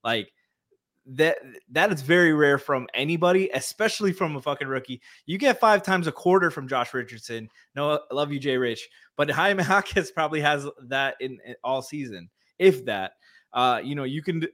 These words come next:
even his mistakes, you can understand for the most part, it,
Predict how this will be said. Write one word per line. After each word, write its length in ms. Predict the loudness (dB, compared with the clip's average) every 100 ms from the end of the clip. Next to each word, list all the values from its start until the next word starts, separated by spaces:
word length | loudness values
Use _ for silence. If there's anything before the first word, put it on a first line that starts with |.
| _ -10
even 280 | -6 -2
his 180 | -2 -4
mistakes, 460 | -8 -4 -4 -4 -6
you 140 | -10
can 160 | -10 -10
understand 600 | -8 -8 -6 -4 -4 -6
for 100 | -8
the 80 | -6
most 300 | -6 -8 -4
part, 300 | -2 0 -2
it, 220 | -6